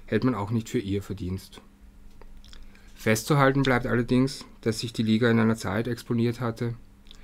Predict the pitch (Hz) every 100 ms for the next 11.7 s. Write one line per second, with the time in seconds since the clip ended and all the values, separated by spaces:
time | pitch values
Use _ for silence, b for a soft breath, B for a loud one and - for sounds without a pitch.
0 | B B B - 117 113 113 - 107 104
1 | 104 101 98 - 95 110 - - - -
2 | - B B - 113 107 120 135 127 107
3 | 120 107 107 120 117 113 101 - 117 110
4 | 107 110 107 101 - 101 104 110 107 -
5 | 107 107 - - 110 - - 92 95 -
6 | - - 95 95 - 92 98 92 - -
7 | - - - B B B B B B B
8 | B B B - 117 117 123 113 98 131
9 | 131 123 143 143 110 104 113 110 104 104
10 | 101 92 107 107 110 101 104 107 95 98
11 | 139 123 107 98 - 98 -